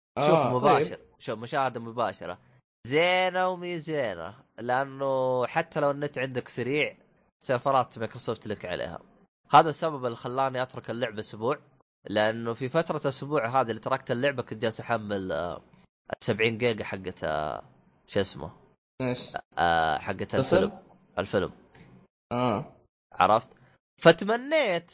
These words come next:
Speaker 1: لو خلوا اللعبة على ديسكين. يعني لو حطوا اللعبة على ديسكين، إني أدخل
Speaker 2: ولا
Speaker 1: الديسك
Speaker 2: من
Speaker 1: الأول. آه، لأنه أول كانت ألعاب الإكس بوكس زي كذا. تدخل ديسك، تحمله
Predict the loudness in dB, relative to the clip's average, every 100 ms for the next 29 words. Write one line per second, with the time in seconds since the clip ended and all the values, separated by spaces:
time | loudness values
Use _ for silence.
0 | 0 0 2 0 0 2 0 0 0 0
1 | -2 -4 -6 -2 0 0 -2 -12 -10 -10
2 | -10 _ _ _ _ -2 0 2 2 4
3 | 2 2 0 0 -2 -2 -2 -4 -8 -6
4 | -2 -2 -4 -2 4 6 8 6 4 0
5 | -2 2 2 4 2 0 -2 _ _ _
6 | _ -2 0 0 0 2 4 2 2 0
7 | 0 0 0 0 0 -2 -8 -4 -6 -6
8 | -4 -2 -2 -2 -2 -4 -8 _ _ -6
9 | 0 2 2 2 -2 -2 -4 -8 -18 -18
10 | -18 _ 0 2 2 0 -4 -6